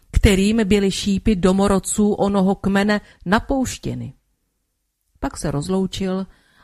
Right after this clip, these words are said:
a popřál Brahmaputrovi veselé Vánoce. Vrátili jsme se domů.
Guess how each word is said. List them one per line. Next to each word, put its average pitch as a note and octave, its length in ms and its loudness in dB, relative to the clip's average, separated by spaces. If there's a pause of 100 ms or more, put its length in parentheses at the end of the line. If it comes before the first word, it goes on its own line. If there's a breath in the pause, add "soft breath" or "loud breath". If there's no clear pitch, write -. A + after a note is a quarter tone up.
a B3+ 120 -2
popřál G3+ 640 0
Brahmaputrovi E3+ 960 -2
veselé D#3+ 680 -2
Vánoce. D3+ 720 -6 (2000)
Vrátili C4 520 0
jsme A#3+ 240 -2
se A#3 180 -2
domů. E3+ 600 -2